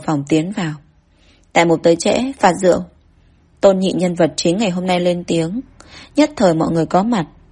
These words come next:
đều không tính, nhao nhao lên. Mục Lương Hòa không từ chối được, tưng bừng, bưng từng ly uống cạn. Tuy rượu không tính là mạnh,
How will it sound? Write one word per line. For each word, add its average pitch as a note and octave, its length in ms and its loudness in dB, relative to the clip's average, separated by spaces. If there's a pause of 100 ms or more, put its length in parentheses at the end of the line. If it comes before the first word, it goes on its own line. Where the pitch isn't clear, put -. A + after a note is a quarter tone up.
(320)
đều D#3+ 260 4
không F#3 240 -2
tính, F3+ 400 -2 (340)
nhao F#3 160 0
nhao F#3 280 0
lên. F#3+ 300 0 (560)
Mục G3 160 4
Lương B3+ 180 4
Hòa F#3+ 240 2
không C4 240 0
từ G3 120 0
chối F3+ 240 2
được, - 360 -2
tưng G3 220 -2
bừng, D#3 280 -2 (460)
bưng F#3+ 200 0
từng E3+ 180 0
ly F3 280 -4
uống E3+ 180 -4
cạn. - 280 -2 (600)
Tuy G3 140 2
rượu F3+ 200 2
không F#3 220 -2
tính F3 180 2
là A3 120 2
mạnh, D#3 240 0